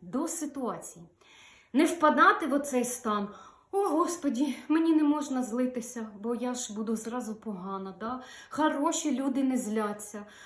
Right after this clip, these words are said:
вони так не поводяться". Угу. І коли є дозвіл, знаєте, на оцю собособистість,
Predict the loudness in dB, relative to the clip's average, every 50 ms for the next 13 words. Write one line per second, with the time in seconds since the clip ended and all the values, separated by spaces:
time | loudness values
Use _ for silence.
0 | -4 2 6 8 8 8 8 6 4 2 4 2 2 2 0 -2 -2 -2 0 0
1 | 0 0 0 -4 -6 -8 -10 -12 -12 -8 -4 0 2 2 2 2 0 -2 -2 -2
2 | -4 -6 -10 -14 -20 -20 -18 -18 -18 -16 -8 -6 -6 -2 0 2 4 4 4 4
3 | 4 2 4 4 6 6 6 6 6 2 0 -2 -2 0 0 0 0 0 -2 0
4 | 2 2 2 2 0 -2 -4 -4 -2 -2 -4 -4 -4 -4 -6 -6 -8 -8 -6 -4
5 | -4 -2 -4 -4 -6 -8 -12 -14 -14 -18 -20